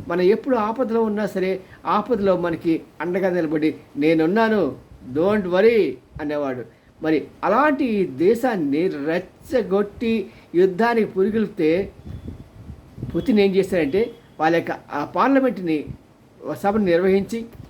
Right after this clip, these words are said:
"ఇదిగో నేను కొత్త కొత్త ఆయుధాలని ఇప్పుడు వాడబోతున్నాను, నేను తీస్తున్నాను, మీ యొక్క పర్మిషన్ కావాలి అందుకని మీకు చెప్తున్నాను" అని చెప్పేసి వాళ్ళ పర్మిషన్ తీసుకొని యుద్ధానికి ఫుల్గా రెడీ అయిపోయాడు. మరి ఎప్పుడైతే ఈ సంఘటనకి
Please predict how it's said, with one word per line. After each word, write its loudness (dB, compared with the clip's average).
"ఇదిగో 4
నేను 2
కొత్త -4
కొత్త 0
ఆయుధాలని 2
ఇప్పుడు -2
వాడబోతున్నాను, 0
నేను 2
తీస్తున్నాను, 0
మీ 0
యొక్క -2
పర్మిషన్ -2
కావాలి 2
అందుకని -2
మీకు -4
చెప్తున్నాను" -2
అని -2
చెప్పేసి -2
వాళ్ళ 2
పర్మిషన్ 0
తీసుకొని 0
యుద్ధానికి 0
ఫుల్గా 4
రెడీ 4
అయిపోయాడు. 2
మరి 2
ఎప్పుడైతే 4
ఈ -2
సంఘటనకి -6